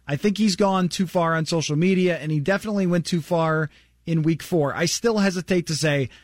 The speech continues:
"This guy's a cancer, this guy's a diva." I, I still don't wanna go to those places because I think that they're kind of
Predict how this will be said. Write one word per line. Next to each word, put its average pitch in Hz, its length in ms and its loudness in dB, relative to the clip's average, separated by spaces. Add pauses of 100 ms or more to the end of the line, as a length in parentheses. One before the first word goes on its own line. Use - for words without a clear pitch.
(100)
"This 175 180 2
guy's 170 300 0
a 170 60 -2
cancer, 165 840 0
this 160 160 -4
guy's 170 300 -2
a 170 40 -2
diva." 165 680 0 (560)
I, 175 100 -4 (140)
I 294 80 0
still - 340 0
don't 240 220 0
wanna 208 240 0
go 175 340 2
to 175 120 -4
those 165 280 0
places 165 540 -2
because 147 200 -2
I 175 100 2
think 220 240 0
that 220 140 0
they're 196 140 2
kind 185 380 2
of 165 320 0